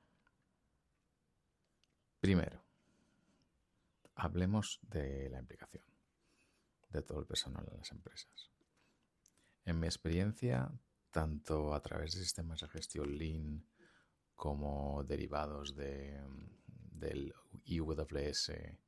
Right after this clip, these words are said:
de Procter o cualquier derivado de la automoción, he visto,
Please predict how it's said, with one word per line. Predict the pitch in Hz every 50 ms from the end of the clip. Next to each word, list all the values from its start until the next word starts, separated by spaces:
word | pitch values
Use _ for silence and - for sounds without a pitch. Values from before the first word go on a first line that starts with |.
| _ - - - - - - - - _ _ _ _ _ -
de | - 65 76 67
Procter | - - 82 82 - - - 73 71 71 71 71
o | 71
cualquier | 69 69 69 - - 76 73
derivado | 73 76 73 73 71 73 71 71
de | 71 69
la | 69
automoción, | 69 - - 71 71 69 - - 90 90 76 71 76 98 - - - - - - - _ - - - _ _ _ _ _ _ _ _ _ _ _ _ _ - - - - - - - - - _ _ _ _ _ -
he | - 98
visto, | 95 110 110 - - - 127 131 - -